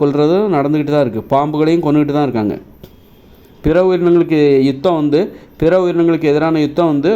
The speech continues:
ரொம்ப மறைமுகமா, அஹ், ஒரு நடந்துகிட்டு இருக்கு. இதுவே வந்து நீங்க வந்து ரெண்டாயிரத்தி நாற்பதுக்கு அப்புறம் பிற உயிரினங்களுக்கு எதிராக இந்த ஆயிரம் கோடி மக்களும் ஈடுபட போறாங்க. பிற உயிரினங்களுக்கு எதிரான யுத்தத்துல மனுஷங்களுக்கு எதெல்லாம் அச்சுறுத்தலாக இருக்குதோ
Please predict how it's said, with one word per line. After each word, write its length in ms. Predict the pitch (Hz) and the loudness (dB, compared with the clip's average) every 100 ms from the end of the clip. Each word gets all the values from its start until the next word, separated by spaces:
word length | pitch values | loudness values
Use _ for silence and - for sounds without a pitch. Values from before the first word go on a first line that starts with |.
| 170 | 0
ரொம்ப 180 | 160 | 0
மறைமுகமா, 640 | 175 143 151 170 151 147 170 220 - - - - 147 | 0 0 0 -2 0 0 0 -2 -10 -20 -20 -8 -2
அஹ், 220 | 147 143 139 | 2 2 2
ஒரு 160 | 139 139 135 131 127 | 4 4 4 4 2
நடந்துகிட்டு 380 | 139 147 147 120 | 0 0 -2 -2
இருக்கு. 180 | 92 - - - - - - - - - - - - 127 | -6 -12 -16 -20 -20 -20 -20 -20 -20 -20 -20 -20 -6 -2
இதுவே 240 | 151 170 196 | 2 2 4
வந்து 280 | 185 160 202 233 - - - - | 2 2 0 -2 -14 -20 -20 -2
நீங்க 200 | 156 160 | 2 2
வந்து 200 | 151 180 | 2 2
ரெண்டாயிரத்தி 460 | 147 160 196 190 180 | 0 0 0 0 0
நாற்பதுக்கு 320 | 170 160 151 | 0 0 0
அப்புறம் 240 | 147 180 254 - - - - | 0 -2 -2 -10 -20 -20 -4
பிற 120 | 165 196 208 | 0 4 4
உயிரினங்களுக்கு 480 | 202 196 190 170 165 | 2 2 0 2 2
எதிராக 240 | 160 202 | 2 0
இந்த 100 | 175 139 | 0 0
ஆயிரம் 260 | 175 214 208 | 0 0 0
கோடி 160 | 208 190 | 0 0
மக்களும் 380 | 175 180 208 214 | 0 0 0 2
ஈடுபட 280 | 180 165 165 | 2 2 0
போறாங்க. 340 | 131 123 107 95 98 | 0 -2 -2 -4 -4
பிற 100 | 160 185 | 0 2
உயிரினங்களுக்கு 500 | 175 175 170 156 147 | 2 2 2 2 0
எதிரான 280 | 147 156 151 | 0 0 0
யுத்தத்துல 380 | 135 147 131 120 175 - - - - - - | -2 -4 0 0 0 -4 -18 -20 -20 -20 -4
மனுஷங்களுக்கு 480 | 147 165 190 185 170 147 | -2 0 2 2 2 0
எதெல்லாம் 280 | 160 180 | 2 0
அச்சுறுத்தலாக 540 | 147 - 170 170 170 156 | -2 0 0 0 0 -2
இருக்குதோ 300 | 131 120 135 | -2 0 0